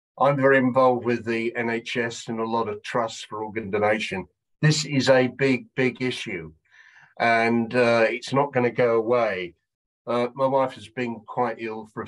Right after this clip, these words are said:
few weeks now. Uh, you go to the pharmacist, they say, "Oh, take paracetamol, do this." You ring the doctor, same sort of thing. There's a lot of this going on,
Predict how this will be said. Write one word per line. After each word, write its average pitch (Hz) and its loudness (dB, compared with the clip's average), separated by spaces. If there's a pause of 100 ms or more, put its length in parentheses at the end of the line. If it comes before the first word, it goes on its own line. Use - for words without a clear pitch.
(100)
few 117 4
weeks 120 0
now. 104 0 (480)
Uh, 110 -2
you 120 -6
go 131 6
to 123 -10
the 113 -6
pharmacist, 117 -2
they 120 -2
say, 113 -2
"Oh, 110 0
take 110 -6
paracetamol, 110 -2
do 107 -2
this." 107 -4 (720)
You 110 4
ring 127 4
the 113 0
doctor, 113 -6
same 123 0
sort 117 -6
of 107 -14
thing. 101 -2 (320)
There's 120 0
a 117 2
lot 147 4
of 117 -2
this 123 -4
going 117 -4
on, 98 -4